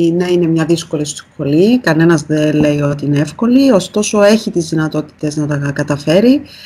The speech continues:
Η ιστορία της, η βιωματική της οικογένειας, τον, της έχει αποδείξει ότι μπορεί να τα καταφέρει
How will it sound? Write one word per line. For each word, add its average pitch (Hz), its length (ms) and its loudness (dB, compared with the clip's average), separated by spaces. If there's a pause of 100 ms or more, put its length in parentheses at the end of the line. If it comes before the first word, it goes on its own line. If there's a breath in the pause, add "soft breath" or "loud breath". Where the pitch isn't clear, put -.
(240 loud breath)
Η 180 260 2
ιστορία 190 580 4
της, 180 260 -4
η 170 160 0
βιωματική 165 1200 -2
της 170 180 -2
οικογένειας, 165 840 0
τον, 165 320 0
της - 180 -2
έχει 180 180 0
αποδείξει 160 520 -2
ότι 156 220 -2
μπορεί 156 220 0
να 165 100 2
τα 160 60 2
καταφέρει 160 500 -4